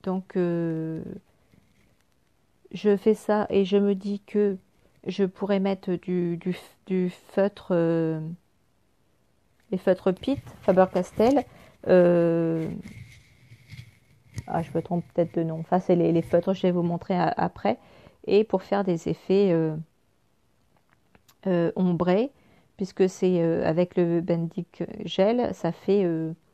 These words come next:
ça, ça rend imperméable et ça permet justement, avec, euh, ce stylo à, à encre de Chine, de faire des nuances.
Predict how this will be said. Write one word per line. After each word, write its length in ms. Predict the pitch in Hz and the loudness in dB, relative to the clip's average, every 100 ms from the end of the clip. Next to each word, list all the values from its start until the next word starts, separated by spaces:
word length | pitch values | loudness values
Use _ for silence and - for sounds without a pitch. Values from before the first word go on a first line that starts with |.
| _ _ _ _ | _ _ _ _
ça, 540 | _ 185 165 165 165 170 | _ 2 2 2 0 -4
ça 220 | - 165 | 0 0
rend 160 | 180 170 | 2 0
imperméable 560 | 170 170 170 190 220 | 0 0 0 2 2
et 60 | 196 | 0
ça 160 | 180 | 0
permet 400 | 165 175 170 202 | -2 -2 0 0
justement, 500 | 214 185 - 180 196 | 0 -2 0 0 0
avec, 360 | 160 175 170 - | 2 0 0 -2
euh, 120 | 170 | -4
ce 180 | 165 180 | -4 -10
stylo 380 | - - 185 180 | -8 -2 4 4
à, 80 | 165 | 4
à 300 | - 165 - | 2 -2 -2
encre 320 | 180 - 175 | -4 -4 -4
de 120 | 175 | -4
Chine, 340 | - - 240 - - - _ - | -4 -4 -6 -6 -18 -20 _ -4
de 80 | |
faire 260 | 185 202 202 | -2 0 0
des 120 | 190 | 0
nuances. 580 | 175 160 151 - - | 0 -2 -6 -10 -20